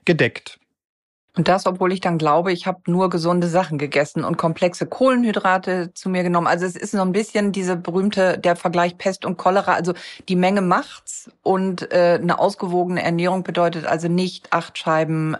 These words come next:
Speaker 2: äh, Vollkornbrot am Tag.
Speaker 1: Sie stehen hier sozusagen ein wenig im, im Streit, möchte ich sagen, dass natürlich ballaststoffreiche Ernährung gesund ist.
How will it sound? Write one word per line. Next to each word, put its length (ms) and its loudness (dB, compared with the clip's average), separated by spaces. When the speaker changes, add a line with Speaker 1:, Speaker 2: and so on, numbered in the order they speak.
Speaker 2:
äh, 240 0
Vollkornbrot 680 -4
am 140 -4
Tag. 380 -10
Speaker 1:
Sie 120 2
stehen 280 4
hier 140 6
sozusagen 320 2
ein 200 2
wenig 380 4
im, 180 2
im 400 2
Streit, 560 0
möchte 220 0
ich 60 -4
sagen, 280 2
dass 220 -2
natürlich 440 -4
ballaststoffreiche 960 2
Ernährung 500 0
gesund 440 2
ist. 520 -4